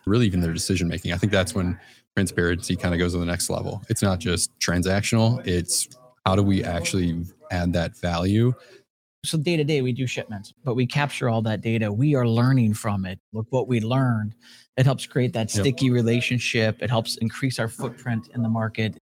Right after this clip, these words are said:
Speaker 1: One of the examples I've been using a lot too is, like, trailer utilization. Right now in data,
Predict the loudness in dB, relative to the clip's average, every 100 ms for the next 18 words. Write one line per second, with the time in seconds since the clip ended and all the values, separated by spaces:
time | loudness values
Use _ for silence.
0 | _ _ _ 0 2 4 4 2 2 0
1 | 2 2 2 0 0 0 0 -2 -4 -2
2 | -2 -2 -2 -2 0 -2 -2 -4 -10 -14
3 | -14 -16 -18 -20 _ _ 2 4 4 4
4 | 2 2 2